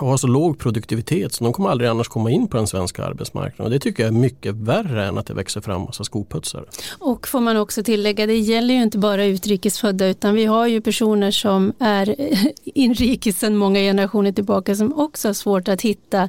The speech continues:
Speaker 1: Det är korrekt.
Speaker 2: jobb på arbetsmarknaden till liksom, eh, ja, de lönenivåer som vi gärna skulle vilja se och de hålls ju i bidrag också.
Speaker 1: Ja, och det är ju framförallt lågutbildade, alltså sådana som inte har gått gymnasium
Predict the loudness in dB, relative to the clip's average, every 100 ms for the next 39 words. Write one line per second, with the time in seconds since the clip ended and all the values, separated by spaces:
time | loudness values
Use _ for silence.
0 | -2 -2 -2 -2 -4 0 2 2 0 -2
1 | -2 0 0 0 0 2 2 2 0 0
2 | 0 0 0 -2 -2 -2 0 0 -2 -10
3 | -16 -16 -20 -20 _ -14 -4 -4 -2 0
4 | 0 0 -8 -12 -6 -6 -4 0 2 2
5 | 2 2 2 2 2 2 2 2 2 4
6 | 4 2 0 0 0 0 2 2 2 0
7 | 4 4 2 0 -2 -2 0 0 2 0
8 | -2 -2 -2 -2 -6 -6 -4 -2 2 2
9 | 2 0 -2 -2 0 2 2 0 0 0
10 | 0 0 0 0 0 0 0 0 0 0
11 | -2 -2 -2 -2 -2 -4 -2 -2 0 -2
12 | -4 -8